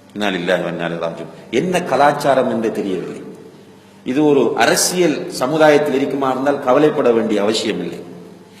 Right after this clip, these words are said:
தூய்மையான தீன் பேசுகிறோம் என்று சொல்லக்கூடிய, இதை தட்டி கேட்கவும் இல்லை மக்கள், அதுவும் கவலையாக இருக்கிறது. நீங்கள் தாயிகளாக இருந்து இப்படி செய்கிறீர்களே, ஏன் செய்கிறீர்கள்? இது தப்பல்லவா? உங்களுடைய தாயிகள் இப்படி செய்யக்கூடாது, இந்த இணையதளங்களை மூடச் சொல்லுங்கள்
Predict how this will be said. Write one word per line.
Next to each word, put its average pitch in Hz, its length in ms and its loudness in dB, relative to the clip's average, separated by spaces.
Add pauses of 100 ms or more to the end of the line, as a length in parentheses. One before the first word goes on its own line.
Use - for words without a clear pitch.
(140)
தூய்மையான 202 580 6
தீன் 196 360 2
பேசுகிறோம் 156 480 2
என்று 131 180 0
சொல்லக்கூடிய, 143 480 0 (160)
இதை 156 200 2
தட்டி 165 300 0
கேட்கவும் 208 440 4
இல்லை 156 180 2
மக்கள், - 280 -4 (480)
அதுவும் 214 280 6
கவலையாக 190 380 6
இருக்கிறது. 110 400 -2 (840)
நீங்கள் 175 320 2
தாயிகளாக 196 640 4
இருந்து 175 240 -2
இப்படி 185 260 2
செய்கிறீர்களே, 175 680 2
ஏன் 202 180 6
செய்கிறீர்கள்? 175 920 0
இது 160 280 2
தப்பல்லவா? 185 600 6 (340)
உங்களுடைய 190 560 6
தாயிகள் 180 500 4
இப்படி 170 300 2
செய்யக்கூடாது, 180 640 4
இந்த 165 140 2
இணையதளங்களை 180 680 4
மூடச் 185 300 4
சொல்லுங்கள் 180 600 2